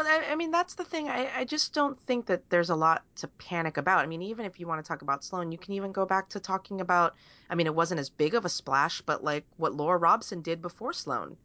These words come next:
I mean, she had breakout wins here and there and was able to, you know, pull together fourth round major results,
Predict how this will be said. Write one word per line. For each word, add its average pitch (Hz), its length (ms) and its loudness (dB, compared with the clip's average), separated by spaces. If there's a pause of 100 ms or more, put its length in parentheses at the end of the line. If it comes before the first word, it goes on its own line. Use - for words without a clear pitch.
(400)
I - 40 -12
mean, 175 120 -2
she 202 220 -4
had 185 260 0 (500)
breakout 147 480 0
wins 151 380 -4
here 160 260 -2
and 147 140 -2
there 156 400 4
and 139 200 -4
was 135 140 -8
able 147 200 -4
to, - 80 -2 (220)
you 143 100 -4
know, 135 80 0
pull 143 240 -4
together 139 480 0
fourth 143 360 0
round 143 240 2
major 139 320 -2
results, 139 600 0